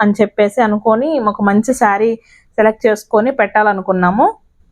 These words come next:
స్టిచ్ చేయాలనుకున్నాం అనమాట. దానికోసం అని చెప్పేసి నేను శారీ అయితే సెలెక్ట్ చేసుకోవటం,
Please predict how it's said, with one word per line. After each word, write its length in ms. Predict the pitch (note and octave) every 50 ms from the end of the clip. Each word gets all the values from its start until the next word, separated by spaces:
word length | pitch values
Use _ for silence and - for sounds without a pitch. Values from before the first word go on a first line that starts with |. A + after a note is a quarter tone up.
| _ _ _ - - - - _ _ _ _ _ - - - - - -
స్టిచ్ 280 | - - - G3+ - C4
చేయాలనుకున్నాం 580 | B3 A#3 A3+ A3 G3+ G3 G3+ G3 F#3+ F#3+ F#3+ F#3
అనమాట. 300 | F#3 F3+ F3+ F3+ F3 F#3+ A#3+ D#4 F#4+ - - - - - _ _ - A3+
దానికోసం 500 | A3 A3 A3 A3 A#3 A3+ A#3 C#4 C4 B3
అని 140 | A#3 A3+
చెప్పేసి 400 | A3 G#3+ A3 - A3 A3 A3+ D#4
నేను 260 | D#4 C#4 B3 A3 G#3+ G#3 G3+ G3 F#3+ F#3+ F#3+ F#3+ F#3 - - - _ _ _ _ -
శారీ 240 | - A#3 G3+ G#3 G#3+
అయితే 180 | G#3 G#3 A3 A3
సెలెక్ట్ 380 | - G3 F#3+ F#3+ G3 - -
చేసుకోవటం, 600 | G3+ G3 - - G#3 F#3+ F#3 G#3 G3 G3+ G3+ G#3+